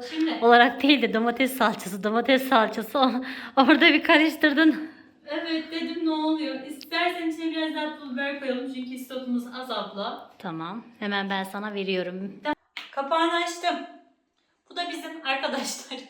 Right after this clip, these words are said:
Speaker 2: Acı
Speaker 1: Nasıl
Speaker 2: sos
Speaker 1: anlatayım?
Speaker 2: kalmamış.
Speaker 1: Acı sosumuz kalmamış ama bu acı sos. Bunun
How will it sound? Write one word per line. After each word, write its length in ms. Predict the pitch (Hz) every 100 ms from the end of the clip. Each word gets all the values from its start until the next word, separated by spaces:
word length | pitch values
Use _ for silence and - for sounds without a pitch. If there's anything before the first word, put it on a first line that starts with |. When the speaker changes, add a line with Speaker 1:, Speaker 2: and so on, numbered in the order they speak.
| _ -
Speaker 2:
Acı 180 | 240
Speaker 1:
Nasıl 160 | 247 262
Speaker 2:
sos 120 | 233
Speaker 1:
anlatayım? 160 | 226 -
Speaker 2:
kalmamış. 640 | 262 262 254 233 220 - - - - _
Speaker 1:
Acı 180 | 262 -
sosumuz 420 | 339 330 330 330
kalmamış 500 | 330 311 285 226 247 - -
ama 520 | 247 240 226 - - _ _ _
bu 140 | - -
acı 240 | 302 -
sos. 460 | - 185 - - -
Bunun 140 | 285